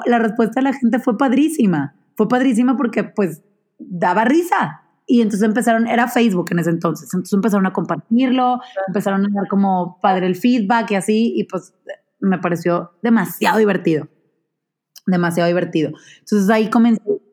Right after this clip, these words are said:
Speaker 2: Solo tipo stand-up, no empe-, no habías empezado como a hacer
Speaker 1: No,
Speaker 2: sketches
Speaker 1: sí.
Speaker 2: o,
Speaker 1: Eran
Speaker 2: eh, también
Speaker 1: sketches,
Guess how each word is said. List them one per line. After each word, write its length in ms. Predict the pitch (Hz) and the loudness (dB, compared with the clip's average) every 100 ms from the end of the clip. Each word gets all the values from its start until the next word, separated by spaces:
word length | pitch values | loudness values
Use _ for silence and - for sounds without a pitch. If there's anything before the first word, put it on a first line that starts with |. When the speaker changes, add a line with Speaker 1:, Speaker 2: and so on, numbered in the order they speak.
| _ _ _ _ | _ _ _ _
Speaker 2:
Solo 200 | - 494 277 - _ _ _ | -4 -2 -2 -4 _ _ _
tipo 300 | 539 - 508 - | -16 -12 -12 -10
stand-up, 380 | 254 240 226 165 - _ _ _ | -4 -2 -2 -4 -8 _ _ _
no 120 | 190 | -6
empe-, 240 | 214 214 220 | -4 -6 -4
no 100 | 208 | -4
habías 160 | 214 | -2
empezado 400 | 233 220 208 202 202 | -4 -4 -2 -4 -4
como 320 | 202 185 175 | -4 -2 -4
a 40 | - - | -6 -10
hacer 180 | 180 180 | -6 -6
Speaker 1:
No, 60 | 180 302 294 | -2 2 2
Speaker 2:
sketches 400 | - - 226 - | 2 0 0 0
Speaker 1:
sí. 60 | - | -4
Speaker 2:
o, 360 | 190 185 190 | -2 -2 -2
Speaker 1:
Eran 260 | 262 262 285 | 0 2 2
Speaker 2:
eh, 60 | |
también 340 | 277 165 320 240 | 0 -2 0 0
Speaker 1:
sketches, 200 | 359 | 0